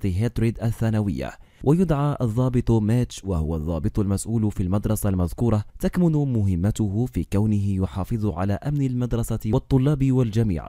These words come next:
ويحرص في المقام الأول على ألا يقع الأطفال في بعض التصرفات التي لا يتوجب عليهم القيام بها. نعرف أن بعض رجال الشرطة يتصرفون بقسوة على الطلاب، بل وأحيانًا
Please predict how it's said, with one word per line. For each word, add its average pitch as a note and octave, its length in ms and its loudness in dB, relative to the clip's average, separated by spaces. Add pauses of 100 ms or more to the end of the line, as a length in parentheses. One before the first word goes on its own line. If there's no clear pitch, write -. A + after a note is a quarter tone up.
(160)
ويحرص D#3 500 0
في B2+ 140 0
المقام A2+ 420 -2
الأول A2 440 0 (240)
على D3+ 280 0
ألا D#3+ 280 0
يقع B2 520 -4
الأطفال G#2 560 -2
في E2+ 180 -4
بعض G#2+ 260 -2
التصرفات F2 800 -4
التي F#2+ 320 -4
لا D#2 140 -6
يتوجب E2+ 600 -4
عليهم E2 520 -4
القيام D#2+ 480 -4
بها. F#2 300 -2 (320)
نعرف E3+ 380 0
أن B2+ 280 0
بعض A#2+ 240 -2
رجال A2 360 0
الشرطة A2 480 -2 (320)
يتصرفون E2+ 800 -4
بقسوة A#2+ 600 -2
على G#2+ 320 -2
الطلاب، D2 440 -4 (380)
بل F#2+ 180 -2
وأحيانًا F#2 720 -2